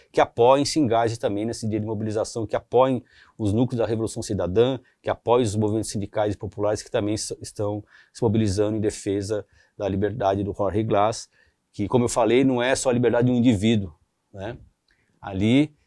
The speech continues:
é, se concentra, né, o direito dos latino-americanos também terem países com soberania nacional,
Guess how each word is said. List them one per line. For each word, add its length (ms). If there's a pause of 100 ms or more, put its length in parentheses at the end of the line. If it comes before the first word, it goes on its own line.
(140)
é, 160
se 120
concentra, 880
né, 140
o 80
direito 500
dos 120
latino-americanos 800
também 240
terem 440
países 360
com 120
soberania 460
nacional, 600